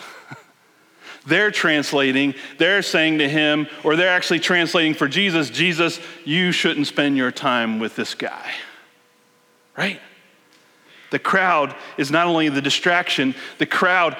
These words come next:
is the translator for Jesus and for Bartimaeus, blind man, the blind man, who I'm naming Bartimaeus because of another gospel. So that's it, right?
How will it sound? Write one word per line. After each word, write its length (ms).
is 160
the 80
translator 800
for 140
Jesus 640
and 120
for 140
Bartimaeus, 480
blind 300
man, 280
the 60
blind 260
man, 180
who 100
I'm 340
naming 420
Bartimaeus 520
because 280
of 60
another 240
gospel. 440
So 180
that's 220
it, 220
right? 240